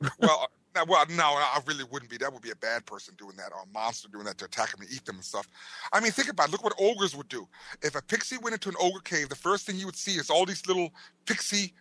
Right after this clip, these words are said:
Speaker 2: fly traps that, you know, hanging from the cave and have to catch pixies flying around. So, yeah, they could set it all up and everything. Uh,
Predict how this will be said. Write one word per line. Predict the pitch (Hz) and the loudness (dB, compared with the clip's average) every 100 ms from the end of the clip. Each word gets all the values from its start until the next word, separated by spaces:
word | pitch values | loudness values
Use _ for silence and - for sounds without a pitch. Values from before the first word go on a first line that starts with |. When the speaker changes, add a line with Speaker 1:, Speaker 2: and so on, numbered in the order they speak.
| - | -14
Speaker 2:
fly | - 190 196 | -2 2 2
traps | - 170 131 - | 2 2 2 -2
that, | 143 | -8
you | 147 | -6
know, | |
hanging | 127 156 147 | -4 -2 -4
from | 139 | -6
the | 139 | -4
cave | 175 185 | 0 0
and | |
have | 139 | -2
to | - | -6
catch | 160 147 - | -6 -6 -6
pixies | 226 220 220 | -6 -6 -14
flying | - 117 | -6 -6
around. | 101 101 90 - - - - - - | -4 -8 -8 -12 -20 -20 -20 -20 -6
So, | - 233 | -2 0
yeah, | 254 139 | 2 0
they | 226 | -2
could | - | -8
set | - 190 | -6 -6
it | 147 | -2
all | 117 110 | -4 -4
up | 113 | -8
and | 113 | -8
everything. | 113 120 - 143 _ - | -10 -10 -10 -12 _ -4
Uh, | 113 113 | -2 -2